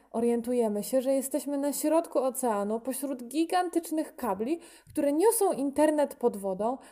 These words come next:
do odległych zakątków globu. Piksele, interfejsy, sztuczna inteligencja, chipy, systemy operacyjne, kecze. Nowy język,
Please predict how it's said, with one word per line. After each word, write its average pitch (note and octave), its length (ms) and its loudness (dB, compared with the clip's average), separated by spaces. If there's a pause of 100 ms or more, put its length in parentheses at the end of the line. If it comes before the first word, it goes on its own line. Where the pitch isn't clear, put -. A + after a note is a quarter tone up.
(100)
do A3+ 220 8
odległych A#3 580 6
zakątków F#3+ 580 -8
globu. - 420 -10 (760)
Piksele, - 580 -2 (100)
interfejsy, B3 800 0
sztuczna C#4 400 -6
inteligencja, A#3+ 840 -6 (340)
chipy, - 400 -2
systemy D4+ 500 0
operacyjne, D4 800 -2
kecze. - 420 -8 (540)
Nowy A#3 320 2
język, G3 640 0